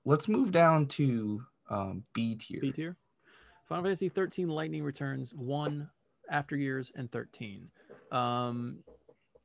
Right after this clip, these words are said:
Speaker 2: one, I'm, I almost wanna, like, maybe bump that down after,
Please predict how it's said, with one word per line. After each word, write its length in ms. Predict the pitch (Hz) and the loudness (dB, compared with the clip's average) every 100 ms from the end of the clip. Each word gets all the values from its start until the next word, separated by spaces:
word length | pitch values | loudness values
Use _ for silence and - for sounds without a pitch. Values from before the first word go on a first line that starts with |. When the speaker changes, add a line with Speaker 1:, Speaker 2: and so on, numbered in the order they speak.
| _ - - _ _ _ | _ -20 -20 _ _ _
Speaker 2:
one, 640 | 147 135 180 202 214 214 - _ _ _ _ _ _ _ _ _ - | -8 -2 0 0 0 -2 -6 _ _ _ _ _ _ _ _ _ -6
I'm, 520 | 156 180 175 175 165 _ _ _ _ _ _ _ _ | -2 0 0 -4 -8 _ _ _ _ _ _ _ _
I 120 | 147 170 | -2 0
almost 320 | 190 160 - - | 0 -2 -4 -6
wanna, 260 | 131 120 | -4 -4
like, 240 | 113 117 113 | -8 -10 -6
maybe 260 | 139 127 117 | -6 -6 -4
bump 260 | 120 117 | -4 -4
that 220 | 113 113 | -6 -6
down 340 | 120 117 113 - | -6 -6 -6 -8
after, 600 | 127 123 - 123 120 127 | -4 -4 -2 -2 -2 -6